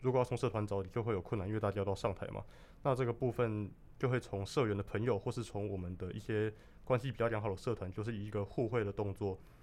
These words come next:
就是我们去帮他们惩罚，他们也来帮我们的惩罚，这样子去解决这个问题。那第二件事情是说，就像大家所知道的，这次疫情对各种活动的影响都非常严重。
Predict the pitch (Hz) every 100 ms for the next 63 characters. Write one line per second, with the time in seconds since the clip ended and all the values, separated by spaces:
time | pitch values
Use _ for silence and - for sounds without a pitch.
0 | - - 104 107 98 98 - 127 120 123
1 | 104 101 98 104 107 117 101 90 87 101
2 | 90 87 87 87 92 92 - - - -
3 | 113 95 95 110 104 - 90 107 95 101
4 | 98 - - - - - - 185 165 -
5 | - 165 143 139 139 123 110 110 113 110
6 | 107 107 127 123 110 107 110 - - 95
7 | 101 95 92 127 - 117 - 120 - 98
8 | 117 101 98 - - - 107 90 101 107
9 | 98 101 92 98 95 101 92 87 95